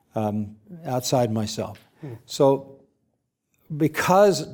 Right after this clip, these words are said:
Speaker 1: th-, uh, I'm so strong on the fact that that's all outside of me,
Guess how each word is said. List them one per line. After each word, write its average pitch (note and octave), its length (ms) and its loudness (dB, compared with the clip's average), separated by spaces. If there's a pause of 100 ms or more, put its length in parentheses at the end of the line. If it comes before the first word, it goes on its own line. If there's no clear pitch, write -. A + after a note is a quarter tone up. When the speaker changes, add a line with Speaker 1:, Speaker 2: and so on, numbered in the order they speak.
(120)
Speaker 1:
th-, C3 200 -8
uh, D#3+ 300 -4
I'm C#3 160 2
so D3 180 4
strong D#3+ 640 4
on C3+ 240 2
the B2 80 0
fact C3+ 260 2
that C3 120 -2
that's C3 220 2
all C#3 200 6
outside C3+ 560 2
of G#2 140 0
me, G#2+ 360 -4